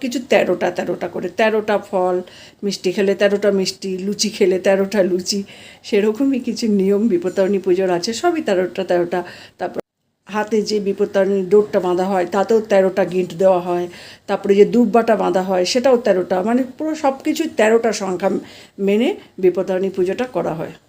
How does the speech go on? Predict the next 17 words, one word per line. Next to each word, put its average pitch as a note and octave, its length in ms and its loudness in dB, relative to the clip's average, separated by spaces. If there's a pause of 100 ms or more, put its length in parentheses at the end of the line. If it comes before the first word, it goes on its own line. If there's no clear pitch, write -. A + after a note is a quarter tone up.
(1000)
এবার G3 260 -4
যে G#3 80 6
লুচি A#3 300 2
খাওয়া A#3+ 280 0
হয়, A#3 180 4
লুচিও A3+ 300 4
তেরোটা, G3 400 4 (360)
তবে A#3+ 260 0
তেরোটা G3+ 320 4
লুচি B3 300 -2
আমি B3+ 100 -2
খেতে G#3+ 220 -2
পারি G3 240 2
না, A#3 120 0 (200)
সেটা G3 300 -2
আমি G3 120 4 (600)
বলেই G3 260 0